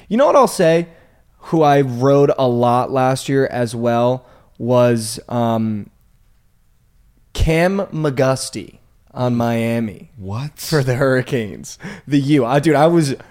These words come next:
Speaker 1: deep into college basketball last year, but Cameron McGusty, holy shit, that kid was a bucket, dude. He would save me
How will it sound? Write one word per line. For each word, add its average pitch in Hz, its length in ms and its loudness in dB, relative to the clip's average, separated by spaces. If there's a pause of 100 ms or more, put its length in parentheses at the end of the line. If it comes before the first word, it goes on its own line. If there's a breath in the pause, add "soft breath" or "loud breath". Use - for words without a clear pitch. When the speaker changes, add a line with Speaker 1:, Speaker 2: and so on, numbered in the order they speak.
(400 loud breath)
Speaker 1:
deep 160 300 0
into 143 140 0
college 123 300 0
basketball 120 340 0
last 110 200 -6
year, 117 100 -6
but 110 140 -8
Cameron 160 420 0
McGusty, 131 640 -2 (360 soft breath)
holy 143 440 0
shit, 113 300 -8
that 113 160 -6
kid 117 120 -8
was 104 140 -10
a 110 40 -12
bucket, 104 360 -12
dude. 110 140 -12
He 165 140 0
would 180 160 -2
save 196 640 -2
me 262 340 -4